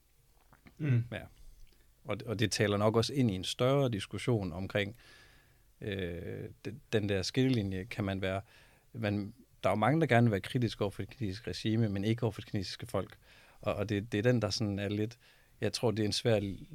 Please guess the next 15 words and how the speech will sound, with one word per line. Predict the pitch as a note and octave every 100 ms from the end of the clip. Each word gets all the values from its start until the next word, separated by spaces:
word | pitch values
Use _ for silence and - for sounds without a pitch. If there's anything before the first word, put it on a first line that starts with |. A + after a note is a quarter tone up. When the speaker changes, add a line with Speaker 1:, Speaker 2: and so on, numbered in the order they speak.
| -
Speaker 2:
svær | - A2+ G2 F#2+ F#2
balance | F#2 G2 G2 A#2 A#2+ F#2+ - _ _
for | A2
mange | F#2 F#2 G2 G2+ - - _ -
at | -
gå. | A2 G#2 -
Altså, | G2 F#2 F#2+ F#2 F2+ F#2+ - _ C4 C#4 - B3+ - _ _ -
fordi | - - G2
det, | G#2 F#2+ A#2 - -
ja, | G2 F#2+ - - - - _ - _ _ - _ _ _ _ -
det, | G#2+ A#2+
den | A2
er | G#2+
bare, | G#2 G#2+ A2 G#2+ G2+
øhm, | F#2+ F#2 F2+ F2 F2+